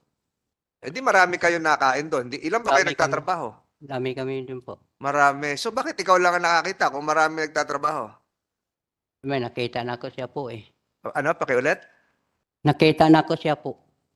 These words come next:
Speaker 1: Di, di ko na, nakita mo siya?
Speaker 2: Opo.
Speaker 1: So, nung,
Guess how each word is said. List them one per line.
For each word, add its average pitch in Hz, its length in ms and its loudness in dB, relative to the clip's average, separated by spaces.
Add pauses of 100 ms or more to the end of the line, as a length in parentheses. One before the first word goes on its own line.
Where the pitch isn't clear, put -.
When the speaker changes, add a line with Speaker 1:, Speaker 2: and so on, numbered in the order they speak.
(580)
Speaker 1:
Di, 120 320 -20
di 120 100 -14
ko 117 140 -10
na, 110 160 -8
nakita 135 480 -8
mo 139 80 -12
siya? 156 480 -2
Speaker 2:
Opo. 135 640 -4
Speaker 1:
So, 151 240 -4
nung, 170 240 -6